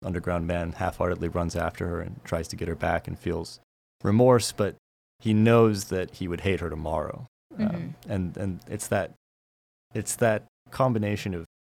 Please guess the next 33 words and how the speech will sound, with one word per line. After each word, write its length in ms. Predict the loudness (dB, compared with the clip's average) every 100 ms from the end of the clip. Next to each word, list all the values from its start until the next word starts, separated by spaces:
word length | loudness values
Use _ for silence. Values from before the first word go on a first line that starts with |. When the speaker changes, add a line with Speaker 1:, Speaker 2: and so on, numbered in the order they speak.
| _ -6
Speaker 1:
completely 480 | -6 -2 -2 0
opposite 360 | 0 -2 -4 -4
emotions 540 | -2 -4 -4 -8 -8
that's 140 | -10 -10
so 260 | -4 -4 -4
fascinating. 800 | -4 -6 -6 -10 -10 -10 -12 -14 -12
And, 280 | -8 -8 -10 -16 -10
uh, 100 | -8
in 180 | -4 -4
fact, 220 | -2 -2
Dostoevsky's 600 | -2 -2 -4 -4 -4 -4
own 200 | -2 -2
name 180 | 0 0
for 100 | 0
the 100 | -4
underground 420 | -4 -4 -6 -6 -8
man 320 | -8 -10 -14 _ _ _ _ -10
is 100 | -8
the 80 | -4
paradoxicalist, 1300 | 0 0 0 -4 -4 -10 -10 -10 -10 -12 -16 -14 -10
uh, 120 | -8
the 80 | -6
person 360 | -6 -6 -8
who 160 | -10 -8
Speaker 2:
Right. 280 | -6 -8 -4
Speaker 1:
holds 460 | -2 0 -2 -6 -4
opposite 380 | -4 -6 -10 -6
things 260 | -6 -6
at 80 | -10
the 60 | -10
same 260 | -8 -8 -4
time. 360 | -2 -2 -6
And, 120 | -10